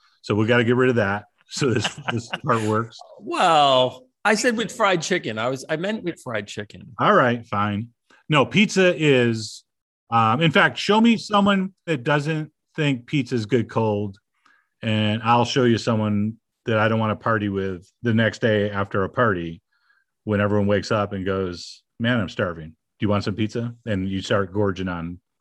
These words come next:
Speaker 1: cold pizza. Uh, that's, that's a great culinary experience. How does, how does someone not like that?
Speaker 2: Okay, so we disagree on one and we agree on one, and I feel like there may be one more here. And I think this is one that is a bit controversial.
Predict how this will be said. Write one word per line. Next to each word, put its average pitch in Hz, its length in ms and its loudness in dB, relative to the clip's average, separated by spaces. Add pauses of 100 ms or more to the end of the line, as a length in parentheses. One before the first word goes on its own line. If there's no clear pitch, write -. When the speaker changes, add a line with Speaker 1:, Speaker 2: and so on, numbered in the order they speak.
(280)
Speaker 1:
cold 95 420 -4
pizza. 87 500 -4 (400)
Uh, 87 360 -8
that's, 151 360 -2
that's 214 300 -4
a 247 60 0
great 214 260 2
culinary 208 340 2
experience. 214 600 -6 (180)
How 131 100 0
does, 131 200 -4
how 127 160 0
does 160 140 -4
someone 160 200 0
not 143 220 2
like 135 180 2
that? 92 260 -8
Speaker 2:
Okay, 139 240 -4
so 143 140 -6
we 139 80 -2
disagree 214 500 -6
on 214 200 -2
one 190 340 -2
and 143 80 -8
we 139 140 -4
agree 143 240 -2
on 135 120 -2
one, 120 200 -2
and 127 80 -4
I 131 40 -2
feel 185 200 -6
like 175 220 -4
there 139 120 -8
may 139 160 -4
be 135 140 -4
one 120 240 -4
more 110 260 -4
here. 101 400 -10
And 151 100 -2
I 165 80 -2
think 208 280 -4
this 196 180 -2
is 156 140 -6
one 143 240 -2
that 131 240 -6
is 120 180 -8
a 107 60 -10
bit 120 400 -4 (720)
controversial. 113 1040 -4